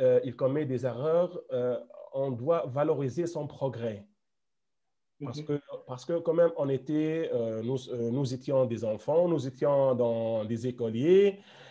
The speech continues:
Speaker 1: et, euh, euh, euh, nous avions, euh, euh, de, de, de, de, euh, des, des, des situations,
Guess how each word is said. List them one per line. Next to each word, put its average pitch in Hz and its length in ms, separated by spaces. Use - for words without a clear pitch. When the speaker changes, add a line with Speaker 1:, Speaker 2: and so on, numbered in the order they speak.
Speaker 1:
et, 127 60
euh, 135 760
euh, 113 1200
euh, 90 760
nous 123 240
avions, 139 680
euh, 110 880
euh, 90 680
de, 113 520
de, 113 200
de, 113 180
de, 110 500
euh, 107 400
des, 107 220
des, 110 260
des 110 200
situations, 131 460